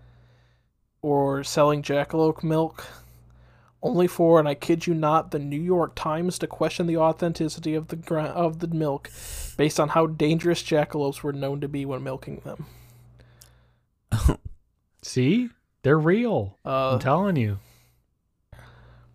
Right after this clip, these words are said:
Speaker 2: Certain legends say that jackalopes imitated human voices, and cowboys sometimes heard them singing along with them in the night,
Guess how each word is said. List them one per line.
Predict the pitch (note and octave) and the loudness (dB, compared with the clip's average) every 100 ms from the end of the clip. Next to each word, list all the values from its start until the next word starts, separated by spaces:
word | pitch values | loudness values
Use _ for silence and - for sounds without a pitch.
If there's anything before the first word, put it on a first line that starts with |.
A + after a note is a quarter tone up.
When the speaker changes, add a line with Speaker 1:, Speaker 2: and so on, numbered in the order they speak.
| _ _ - | _ _ -8
Speaker 2:
Certain | - E3+ F#3 F3 | 2 4 4 4
legends | D#3+ E3+ E3+ E3+ | 2 4 2 2
say | - - - D3+ D3+ | -2 -6 0 2 2
that | C#3 | 0
jackalopes | C#3+ C#3 - D3+ C#3+ - - | -2 -4 -2 -2 -2 -4 -6
imitated | F#3 D3 C#3+ D3+ D3 D3 | -4 -4 -4 -4 -4 -6
human | D3 C#3+ C3+ | -6 -6 -6
voices, | C#3 C#3 - F3 F#3 - - | -4 -4 -2 -4 -4 -8 -8
and | D3 D3+ | -10 -2
cowboys | D3+ D3 D3+ D3 | 0 2 0 -2
sometimes | - D3 - D3 D3 | -6 -6 -4 -6 -4
heard | D3+ D3 | -4 -4
them | D3 D3+ | -6 -6
singing | - D3+ D3+ | -6 -4 -4
along | C#3+ C#3 C#3 D3 | -4 -4 -4 -6
with | C#3+ | -6
them | D3+ | -6
in | C#3+ | -4
the | C#3+ | -6
night, | D3 D3+ D#3+ | -2 -2 -2